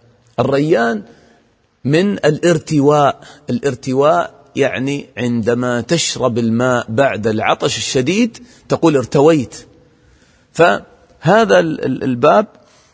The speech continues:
يعني من الجزاء على عملك، كما أنك جعت وعطشت ثم ارتويت، فكذلك يسمي هذا الله، هذا الباب، الله يسمي هذا الباب بباب الريان.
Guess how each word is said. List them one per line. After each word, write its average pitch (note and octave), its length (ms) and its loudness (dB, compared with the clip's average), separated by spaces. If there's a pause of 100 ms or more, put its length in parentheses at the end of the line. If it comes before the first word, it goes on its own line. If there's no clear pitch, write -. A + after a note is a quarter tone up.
(220)
يعني B2+ 480 0 (720)
من F3+ 480 0 (720)
الجزاء E3 800 0
على D3 220 2
عملك، C#3 680 -2 (720)
كما F3 440 2
أنك E3 380 -4
جعت C3 520 0 (100)
وعطشت B2 640 0 (180)
ثم E3 260 0
ارتويت، D#3 760 0 (1000)
فكذلك - 1500 -2
يسمي B2 420 0
هذا A#2+ 260 0
الله، A2+ 320 0
هذا A#2+ 360 0
الباب، G#2+ 420 2
الله A2+ 160 0
يسمي A2 380 -4
هذا G2+ 120 -4
الباب A2+ 300 -2
بباب A2 380 0
الريان. G2 540 -2